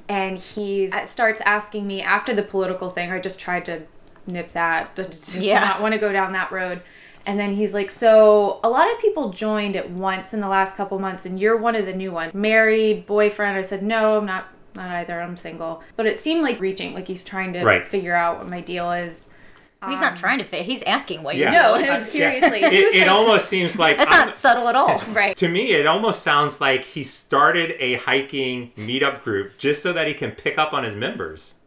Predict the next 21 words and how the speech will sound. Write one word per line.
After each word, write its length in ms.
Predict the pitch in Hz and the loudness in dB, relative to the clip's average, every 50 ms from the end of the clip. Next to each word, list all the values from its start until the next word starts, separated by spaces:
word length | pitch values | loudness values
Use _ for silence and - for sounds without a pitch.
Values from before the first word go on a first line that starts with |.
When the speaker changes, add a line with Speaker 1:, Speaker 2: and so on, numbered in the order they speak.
| _ _ _ _ | _ _ _ _
Speaker 2:
<laughs> 40 | - - - - - - - - - - - - - - 381 - | -8 -8 -6 -8 -12 -16 -16 -18 -20 -20 -20 -20 -6 -6 -4 -2
Maybe. 520 | 302 262 254 285 - 240 220 240 262 - - - - - - - - - _ | 0 2 2 2 2 0 -2 -4 -4 -6 -12 -18 -18 -18 -18 -20 -20 -14 _
Maybe. 400 | 202 185 175 151 151 180 - - - | -6 -6 -4 -4 -6 -8 -8 -10 -4
Speaker 1:
I 140 | - 208 214 | -2 -2 -2
don't 300 | 202 220 208 196 - 175 | 0 -2 -4 -4 -6 -8
know. 580 | 196 196 196 190 190 190 196 202 196 190 - - _ _ | -8 -6 -4 -2 -2 -2 -2 -2 -4 -6 -8 -12 _ _
I'm 240 | - 185 185 185 185 | -10 -10 -8 -10 -12
starting 560 | 175 - - - 190 180 180 180 190 190 196 | -14 -18 -12 -10 -6 -6 -6 -6 -6 -8 -8
to 80 | 202 196 | -10 -8
get 300 | 190 202 196 185 - - - - _ _ | -6 -6 -6 -6 -6 -8 -16 -20 _ _
that 260 | - 202 180 - - | -2 -2 -2 -2 -2
vibe 280 | - 202 190 196 196 196 | -4 -2 -2 -2 -2 -2
a 40 | 196 | -4
little 220 | 185 196 202 208 | -4 -4 -4 -4
bit. 100 | - - - | -4 -2 0
I, 200 | - 262 202 190 - | 0 2 2 0 0
I 120 | - 247 269 | -2 -2 -2
don't 120 | 269 254 226 | -4 -6 -6
know 140 | 208 202 196 | -6 -8 -6
what 200 | 190 190 180 - | -6 -8 -8 -10
his 360 | 185 180 190 185 175 165 - | -12 -14 -16 -16 -16 -18 -20